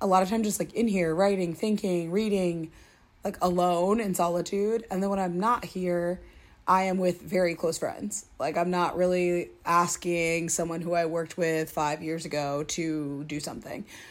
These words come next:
And, and, like, obviously I still deeply care about those relationships, but it's just been interesting how, like, my time has stacked up. And so I feel like I'm changing 'cause the things I know about myself are, like,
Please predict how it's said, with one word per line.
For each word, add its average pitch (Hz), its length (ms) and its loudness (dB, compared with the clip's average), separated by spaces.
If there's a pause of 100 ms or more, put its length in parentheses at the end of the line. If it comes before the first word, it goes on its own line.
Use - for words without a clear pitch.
(520)
And, 247 500 6 (160)
and, 247 160 6
like, 214 240 4 (560)
obviously 226 460 6
I 202 80 2
still 190 220 2
deeply 180 340 0
care 175 180 -4
about 175 240 -6
those 180 300 -2
relationships, 180 720 -4
but 196 80 -4
it's 190 100 -6
just 180 180 -6
been 180 120 -2
interesting - 460 -8
how, 175 100 -4
like, 165 160 -4
my 151 140 -6
time 151 380 -8
has 202 120 -2
stacked 226 360 -6
up. 240 240 -2 (480)
And 208 220 2
so 196 260 8
I 202 160 4
feel 247 140 6
like 220 180 6
I'm 202 220 2
changing 294 420 2
'cause 247 120 0
the 196 80 2
things 185 260 0
I 180 80 4
know 175 160 2
about 190 200 0
myself 220 540 2
are, 185 120 -6
like, 170 240 -8